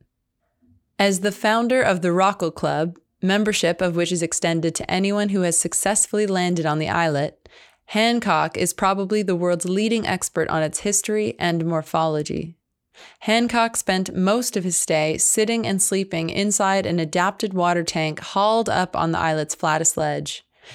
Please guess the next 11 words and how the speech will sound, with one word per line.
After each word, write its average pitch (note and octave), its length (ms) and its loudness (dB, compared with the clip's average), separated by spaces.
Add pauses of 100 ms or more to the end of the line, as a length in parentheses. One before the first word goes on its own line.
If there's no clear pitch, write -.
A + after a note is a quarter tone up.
He - 220 -4
remembers F#3+ 480 2
a E3 80 4
windswept F#3 720 0
barren E3 300 2
place D#3 340 0
that - 180 -6
stank F3+ 400 0
of E3+ 140 -4
dead D3+ 220 0
fish. C3+ 500 -4